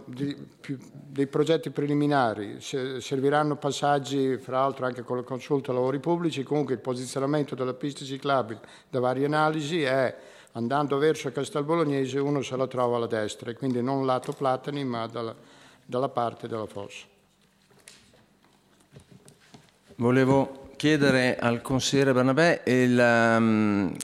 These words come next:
Speaker 2: il discorso del due invece che quattro. Ecco, lì c'è stato un problema di tipo di invio della, della documentazione, perché inizialmente la pratica, eh, che è stata inviata dall'ufficio era la prima versione inserita nel sistema sitar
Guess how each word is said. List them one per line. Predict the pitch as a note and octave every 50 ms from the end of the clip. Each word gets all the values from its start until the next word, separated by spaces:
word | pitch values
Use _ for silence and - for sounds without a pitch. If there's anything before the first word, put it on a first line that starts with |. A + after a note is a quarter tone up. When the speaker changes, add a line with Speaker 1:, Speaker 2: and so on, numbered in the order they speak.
| - - _ _ _ -
Speaker 2:
il | - A#2 B2 B2 B2 A#2
discorso | A2 G#2+ - - C#3+ C3+ - C#3
del | A2+ G2+ A2+ G#2+ A2 G#2+ G#2 G#2 G2+ G2+ G2+ G2 G2 G2+
due | B2+ C3+ C#3 C3+ C#3 C3 B2+ B2 B2 G2+ - -
invece | A2+ A2 G#2+ A2 A2 - A2+
che | G2 G#2 G2
quattro. | - A2 F#2+ E2+ E2+ - - G#2+ F#2 F2+ E2+ - -
Ecco, | F2 G2 - F2+
lì | G2+ B2 C3+
c'è | B2+ B2 G#2
stato | - - A2+ G#2+ - - G#2 G2+
un | G#2 G#2 G2+ G2
problema | - A2+ A2 A#2+ B2+ A#2+ A2+ A2 G#2+ - -
di | F2 F#2+ G2
tipo | - - G#2+ F#2+ - - G#2
di | G2 G#2+
invio | G#2 G2+ G#2+ A2+ A2
della, | G2+ F#2+ G2 F#2+ F#2+ F#2 F2+ F2+ F2+ F2 F2
della | F2 F#2 F#2+
documentazione, | F#2 F#2 F2+ G2+ F#2+ F2+ - F#2+ - - F#2+ F2+ F2 E2+ E2
perché | - G2 - - A2
inizialmente | A2+ A#2 A#2 G#2+ - C3+ B2 B2 A#2+ A2 G2 F#2+ F#2 - - F#2+
la | G2+ A#2 C3+ C3
pratica, | - B2 A#2 G#2 F#2 - - G2 - - F#2 E2+ D#2+ - - - - - - - - - - - - _
eh, | - - F#2 F2 E2+ E2+ E2 E2+ D#2 D#2+ -
che | - A2
è | G#2
stata | G2 - C3 C3 - - A#2
inviata | A2 G#2+ A2 A2+ G#2 G2+ - F#2+
dall'ufficio | F#2+ G2 G2+ F#2 - - G#2+ G2 F2+ - - - A2+ A2
era | A2 G#2+ A2
la | A2 A2 G#2
prima | - D3+ D3 C3+ A#2+
versione | A#2 A2+ - - C3 B2
inserita | A#2+ G#2+ - - A2 A2+ A2 -
nel | G#2+ G#2 G2+
sistema | - B2 A2 - A2+ G#2+ G#2+ G#2+
sitar | - - - A2+ - - - G#2 G2 G#2 G#2+ - - -